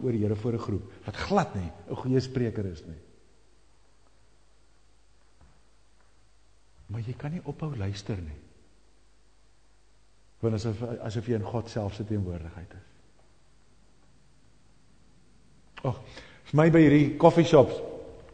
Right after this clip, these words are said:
as ou nou 'n latte bestel, dan is daar van daai ouens wat daai,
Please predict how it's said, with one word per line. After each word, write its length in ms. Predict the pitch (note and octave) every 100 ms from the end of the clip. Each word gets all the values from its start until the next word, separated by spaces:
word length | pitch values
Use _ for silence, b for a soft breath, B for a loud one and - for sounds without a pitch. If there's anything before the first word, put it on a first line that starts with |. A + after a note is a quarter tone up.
| - -
as 100 | -
ou 100 | B2+
nou 140 | C#3 C#3+
'n 60 |
latte 320 | C3 C3 D#3+ D#3
bestel, 460 | C#3 - G#2+ F2 - B B B
dan 100 | A#2
is 40 | C3+
daar 100 | D#3
van 180 | G#3
daai 200 | A3+ G3
ouens 320 | F3 D#3+ E3 A#2+
wat 120 | C3+
daai, 360 | C#3 D3+ D#3+